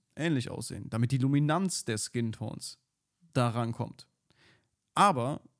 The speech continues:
auch der Glow. <laughs> Wie viele Leute haben mich gefragt, gerade als ich, ähm,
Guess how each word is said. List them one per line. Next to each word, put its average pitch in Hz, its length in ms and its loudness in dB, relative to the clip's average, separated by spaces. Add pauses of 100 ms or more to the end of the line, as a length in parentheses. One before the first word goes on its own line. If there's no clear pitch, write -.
(120)
auch 135 400 0 (880)
der 143 180 4
Glow. 147 380 4
<laughs> - 1500 0
Wie 262 220 6
viele 220 280 -2
Leute 185 460 2
haben 147 240 -2
mich 139 160 -4
gefragt, 147 400 -4
gerade 165 300 -2
als 143 160 -2
ich, 139 220 -6
ähm, 123 380 -2